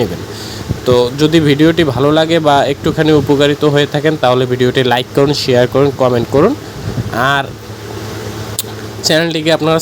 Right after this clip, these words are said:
সাবস্ক্রাইব করুন। তো এই ছিল আমার আজকের ভিডিও, আশা করি আপনাদের ভালো লাগবে। আর এটা স্পিড ট্রাফিকে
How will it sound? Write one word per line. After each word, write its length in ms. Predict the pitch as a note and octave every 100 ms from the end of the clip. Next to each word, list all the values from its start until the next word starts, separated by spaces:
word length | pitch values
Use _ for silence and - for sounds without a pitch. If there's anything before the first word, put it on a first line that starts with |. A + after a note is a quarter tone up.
| C#3+
সাবস্ক্রাইব 340 | A#2+ B2 A2 -
করুন। 180 | F#2+ G#2+ - - - -
তো 60 | A2 -
এই 80 | F3 F3+
ছিল 120 | F#3 F#3
আমার 140 | F3+ F3
আজকের 240 | D#3+ D#3+ E3 D3+
ভিডিও, 220 | D#3 F#3+ A3 C3+
আশা 160 | B2 C3+
করি 120 | D3 C3+
আপনাদের 260 | C#3 B2+ A#2
ভালো 120 | A2 A#2
লাগবে। 200 | A2+ D#3 F#3 -
আর 60 | A#2+ A#2
এটা 100 | B2 A#2+
স্পিড 180 | - A#2
ট্রাফিকে 340 | C3 B2 B2